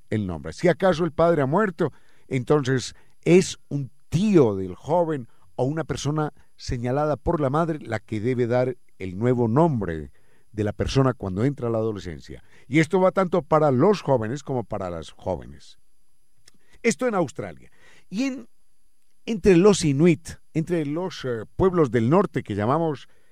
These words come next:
eh, equivocadamente y de manera general esquimales, nombre que a ellos no les gusta porque lo consideran de-, degradante, entre los inuit o esquimales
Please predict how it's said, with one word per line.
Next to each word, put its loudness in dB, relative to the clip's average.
eh, -16
equivocadamente 2
y -2
de -2
manera -2
general 0
esquimales, 0
nombre -6
que -2
a 2
ellos -4
no -4
les -4
gusta -4
porque -14
lo -8
consideran -2
de-, -2
degradante, -4
entre 0
los 2
inuit 0
o 2
esquimales -2